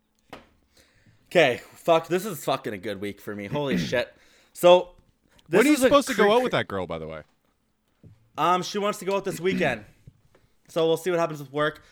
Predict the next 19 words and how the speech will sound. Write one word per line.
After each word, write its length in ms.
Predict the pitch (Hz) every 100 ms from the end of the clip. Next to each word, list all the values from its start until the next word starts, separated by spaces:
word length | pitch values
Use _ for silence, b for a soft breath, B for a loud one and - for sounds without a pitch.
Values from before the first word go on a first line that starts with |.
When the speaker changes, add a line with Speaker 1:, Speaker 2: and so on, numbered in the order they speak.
| b
Speaker 1:
But 120 | 165
I 20 |
have 80 | 175
a 60 | 170
date 280 | 160 185
Friday, 460 | - 165 156 151 117
and 80 | 120
I'm 100 | 147
gonna 120 | 160
go 80 | 185
to 80 | 185
work 160 | 185
tonight. 300 | - 180 156
I 80 | 165
should 140 | 151 156
be 80 |
back 280 | 160 156 156
in 80 | 156
time 400 | 151 147 147 147